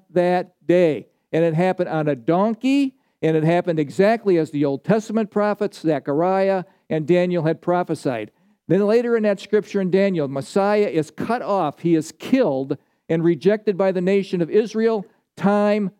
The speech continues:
stops for the Jewish people at the sixty-ninth week, the four hundred eighty-three year point.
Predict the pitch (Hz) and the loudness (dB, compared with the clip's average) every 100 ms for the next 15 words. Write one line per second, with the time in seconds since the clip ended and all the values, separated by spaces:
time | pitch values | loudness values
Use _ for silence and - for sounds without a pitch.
0 | _ - 202 196 190 - _ _ 185 175 | _ -2 0 2 -2 -8 _ _ 0 0
1 | 165 190 190 190 - - _ 208 214 208 | 2 4 4 2 -2 -20 _ 2 2 0
2 | 131 101 _ _ 165 190 208 _ - 175 | -4 -6 _ _ 0 0 0 _ -2 -2
3 | 151 _ _ - 214 - 214 196 190 185 | -2 _ _ -2 -2 0 0 2 2 0
4 | 190 180 202 175 185 - 196 202 202 190 | -4 2 2 2 -4 -2 0 0 0 0
5 | 196 190 - 185 185 190 160 131 | 0 -2 0 0 2 0 -2 -6